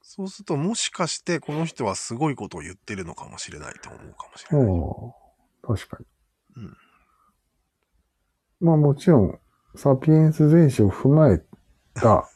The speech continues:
Speaker 2: 組織の方がうまくいくと思うよ。<laughs> 最終的には。
Speaker 1: <laughs>
Speaker 2: え？
Speaker 1: 面白いね、なんか。
Speaker 2: うん。多分そうだと思う。
Speaker 1: 結局、一理あるわけだよね。だからその。
Speaker 2: うん、一理も二理も。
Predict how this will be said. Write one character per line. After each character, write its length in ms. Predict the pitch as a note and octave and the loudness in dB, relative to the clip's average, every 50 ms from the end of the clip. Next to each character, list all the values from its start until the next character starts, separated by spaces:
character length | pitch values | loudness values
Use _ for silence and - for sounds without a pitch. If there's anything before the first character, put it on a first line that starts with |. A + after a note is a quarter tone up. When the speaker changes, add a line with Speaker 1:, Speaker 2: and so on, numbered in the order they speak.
| _ - - - | _ -12 -4 -2
Speaker 2:
組 140 | - - | -2 -2
織 240 | - - - - - | -2 -6 -8 -4 -2
の 100 | F2 F2+ | -2 -2
方 220 | - - F#2 E2 - | 0 0 0 0 0
が 140 | F2 F2 | 0 0
う 80 | F#2 A2+ | 4 4
ま 180 | B2 G#2 F#2 - | 4 4 4 2
く 180 | - F2+ F2+ | 0 -2 -2
い 60 | E2 | -2
く 100 | - - | -2 -6
と 120 | - F2 E2+ | -8 -6 -6
思 160 | - - - | -6 -6 -8
う 40 | - | -10
よ。 60 | - - _ _ _ - | -14 -18 _ _ _ -4
<laughs> 140 | - F3 - - | -4 -4 -2 0
最 180 | A2 G#2 F#2 F2 | 0 0 0 0
終 220 | - - F#2 E2 | -2 -6 -6 -4
的 220 | - E2+ D#2+ - - | -6 -6 -4 -4 -6
に 100 | C#2 C#2 | -6 -6
は。 60 | _ - | _ -12
Speaker 1:
<laughs> 1200 | - F#3 - - - G3+ - - - C4+ - - D4+ D#4+ D#4 - D#4+ D#4+ D#4+ - - E4 - _ _ - - - - - C4 B3+ - _ _ _ _ _ _ - | -14 -14 -12 -2 -2 -2 0 2 0 0 0 2 -2 -2 -2 0 -2 -2 -2 -2 -4 -6 -6 _ _ -20 -20 -14 -10 -8 -6 -6 -8 _ _ _ _ _ _ 2
Speaker 2:
え？ 160 | B2+ C#3 E3+ - - _ - _ _ _ _ _ _ _ | 4 4 4 4 0 _ -20 _ _ _ _ _ _ _
Speaker 1:
面 180 | F3 D#3 E3 E3+ | -12 -10 -8 -8
白 260 | - - F#3+ F3 B2 | -8 -6 -6 -6 -6
い 40 | - | -8
ね、 120 | F#2+ D#2 | -10 -16
な 120 | C#2+ C#2+ - | -18 -18 -18
ん 60 | - | -20
か。 200 | _ _ - _ _ _ _ _ _ _ _ - | _ _ -20 _ _ _ _ _ _ _ _ -6
Speaker 2:
う 60 | C3 A2+ | -6 -4
ん。 300 | F#2 E2+ D2+ D#2 - _ _ _ _ _ _ _ _ _ _ _ _ _ _ _ _ - | -4 -4 -6 -10 -12 _ _ _ _ _ _ _ _ _ _ _ _ _ _ _ _ -2
多 140 | - E3 | 2 2
分 220 | D3 G#2+ E2 D2+ - | 4 4 2 -2 -4
そ 180 | - F#3+ - | -6 -8 -8
う 20 | - | -8
だ 100 | - - | -10 -12
と 100 | _ - | _ -18
思 180 | - - _ _ | -20 -20 _ _
う。 40 | _ | _
Speaker 1:
結 240 | - D#3+ E3+ _ _ | -12 -12 -12 _ _
局、 500 | - G3+ F#3+ - A3 G3+ D3+ A2+ - _ _ _ - | -16 -16 -14 -10 -8 -6 -6 -6 -8 _ _ _ -8
一 320 | D#3+ E3 - - A3 G#3+ | -8 -8 -6 -6 -8 -4
理 140 | F3 D3+ B2+ | -2 -2 -2
あ 100 | B2+ A2 | -2 -4
る 80 | - | -6
わ 100 | C#2 - | -8 -16
け 100 | - - | -18 -20
だ 140 | - - - | -20 -20 -20
よ 60 | - | -18
ね。 160 | E2 E2+ D#2+ _ _ | -16 -18 -18 _ _
だ 80 | - - | -20 -20
か 120 | C#2 D#2 | -20 -20
ら 60 | - | -20
そ 140 | - - - | -20 -20 -20
の。 100 | - _ _ _ _ _ _ _ _ _ _ | -20 _ _ _ _ _ _ _ _ _ _
Speaker 2:
う 100 | - C3+ A#2+ G#2+ G2+ F#2+ F#2+ | 0 2 2 2 2 2 2
ん、 40 | F#2+ | 0
一 260 | F#2 - - A#2+ G#2+ | 0 0 2 2 2
理 120 | F#2 E2+ | 4 2
も 140 | D2+ C#2 C#2+ | 0 -2 -6
二 140 | D2 D2+ D2 | -6 -6 -6
理 100 | D#2 - | -6 -8
も。 160 | - - | -12 -14